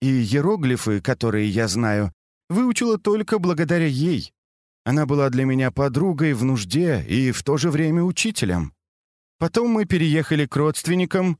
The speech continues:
и вскоре узнали, что она тоже покинула кумирню и переехала сюда. Таким образом, судьба вновь нас соединила. Чувство дружбы у нас осталось неизменным.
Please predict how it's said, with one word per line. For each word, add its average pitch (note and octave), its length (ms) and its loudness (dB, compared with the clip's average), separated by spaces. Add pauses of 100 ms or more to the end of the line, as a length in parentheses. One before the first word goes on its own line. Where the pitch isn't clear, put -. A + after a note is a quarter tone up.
(160)
и C3 180 2
вскоре C#3+ 400 0
узнали, C#3 360 2
что E3 180 -2
она F3+ 180 0
тоже A#3 340 -2
покинула F2+ 540 0
кумирню F#2+ 760 -2
и A#2 200 0
переехала C#3 560 0
сюда. C#3+ 420 -2 (840)
Таким G3 240 0
образом, E3 400 0
судьба D3 380 0
вновь C3+ 540 0
нас A2+ 260 0
соединила. G2 800 0 (420)
Чувство B2+ 400 -2
дружбы C#3+ 420 0
у F#3 40 0
нас F3 260 0
осталось E3+ 480 0
неизменным. D3 840 0